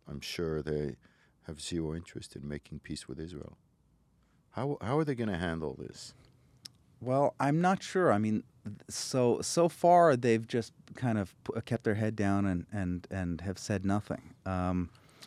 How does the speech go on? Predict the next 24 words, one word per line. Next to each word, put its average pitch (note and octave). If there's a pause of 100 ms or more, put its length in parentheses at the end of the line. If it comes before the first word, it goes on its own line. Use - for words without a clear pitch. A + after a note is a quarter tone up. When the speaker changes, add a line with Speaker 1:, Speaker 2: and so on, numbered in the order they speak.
Speaker 1:
But -
Saudi E3+
Arabia B2+ (360)
has A2+
an G#2+
opportunity G2+
to -
look A2+ (160)
really, A#2
really E2+
good. G2
Could A#2
you D4+
imagine C#3
Speaker 2:
Sure. C3
Speaker 1:
what A#2+
would A2+
happen G#2 (400)
if G#2
Saudi A#2
Arabia G#2
decides G2+
to, G#2
like, F#2